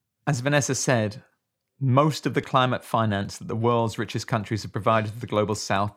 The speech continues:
is in the form of loans that pile on more debt, half of external debt payments by lower income countries are to banks,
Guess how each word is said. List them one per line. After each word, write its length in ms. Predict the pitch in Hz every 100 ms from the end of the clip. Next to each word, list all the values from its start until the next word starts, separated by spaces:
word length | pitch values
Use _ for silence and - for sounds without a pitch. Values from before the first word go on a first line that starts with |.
| -
is 120 | 104
in 100 | 110
the 60 | 107
form 240 | 120 110
of 140 | 98
loans 580 | 110 110 107 101 95 - - _ _
that 220 | 104 - -
pile 420 | - 123 120 117
on 300 | 104 104 104
more 320 | 110 113 113
debt, 480 | 107 107 - - - _ _ _
half 540 | - - 151 143 113 -
of 80 | 101
external 420 | - - 104 101
debt 260 | 107 -
payments 400 | 117 107 110 104
by 160 | - 104
lower 260 | 110 110 110
income 320 | 117 107 107
countries 400 | 110 107 110 107
are 60 |
to 100 | 95
banks, 480 | 98 117 107 110 -